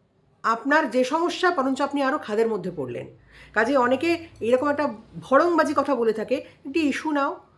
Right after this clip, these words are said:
উম, দেখবে সব ঠিক হয়ে গেছে।" এটা অত্যন্ত ফালতু কথা। বরঞ্চ সেই মহিলাটিকে বা সেই, আহ, পরিবারটিকে আরও খাদের মধ্যে ফেলা।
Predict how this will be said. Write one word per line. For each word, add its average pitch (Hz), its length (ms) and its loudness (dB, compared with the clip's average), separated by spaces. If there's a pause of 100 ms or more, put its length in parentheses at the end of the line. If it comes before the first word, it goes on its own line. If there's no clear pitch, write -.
(140)
উম, 247 220 2
দেখবে 262 220 -2
সব 294 200 -2
ঠিক 254 140 -4
হয়ে 233 120 2
গেছে।" 185 240 0
এটা 262 120 0
অত্যন্ত 359 500 0 (120)
ফালতু 277 300 2
কথা। 156 380 -2 (260)
বরঞ্চ 285 360 4
সেই 285 260 0
মহিলাটিকে 247 760 0 (260)
বা 214 100 0
সেই, 277 320 0 (140)
আহ, 170 680 0
পরিবারটিকে 320 540 2
আরও 285 140 2
খাদের 254 260 0
মধ্যে 180 240 -4
ফেলা। 135 320 -6